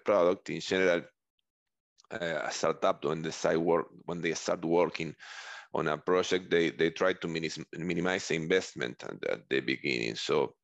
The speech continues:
the idea is, is to create something, the minimum thing that you can do in order to spend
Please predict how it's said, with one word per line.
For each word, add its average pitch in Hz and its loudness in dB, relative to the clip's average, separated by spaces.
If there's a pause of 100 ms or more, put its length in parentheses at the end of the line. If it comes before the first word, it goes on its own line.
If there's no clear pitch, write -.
(180)
the 76 0
idea 87 2
is, - -2
is - -8
to 80 -6
create 82 0
something, 92 -2 (460)
the 80 0
minimum 135 4
thing 117 2
that 101 2
you 101 4
can 92 -4
do 120 4
in 85 -6
order 85 0
to 82 -8
spend 82 -2